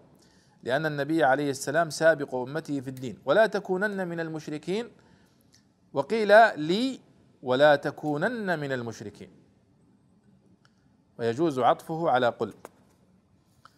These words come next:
"قل إني أخاف إن عصيت ربي عذاب يوم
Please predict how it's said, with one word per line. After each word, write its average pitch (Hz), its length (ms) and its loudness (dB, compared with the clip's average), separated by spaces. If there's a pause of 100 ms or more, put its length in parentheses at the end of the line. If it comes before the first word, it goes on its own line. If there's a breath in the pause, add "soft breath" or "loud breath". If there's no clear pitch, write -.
(400 soft breath)
"قل 160 160 0
إني 190 560 -6
أخاف 165 420 4
إن 139 180 -4
عصيت 135 460 -4
ربي 139 600 -4
عذاب 120 440 0
يوم 127 500 -6